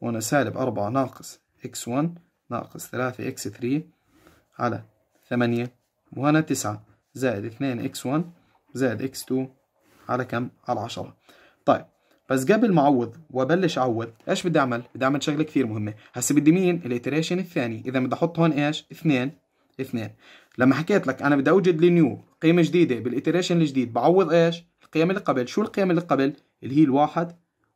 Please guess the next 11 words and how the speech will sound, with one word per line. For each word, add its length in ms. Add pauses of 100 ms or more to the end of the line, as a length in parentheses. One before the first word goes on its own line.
(160)
واحد، 420 (920)
واحد، 480 (720)
واحد، 480 (760)
واحد، 400 (560)
واحد. 280 (560)
طب 140
ممتاز. 720 (100)
طب 140
بدي 160
أسألك 300
سؤال. 320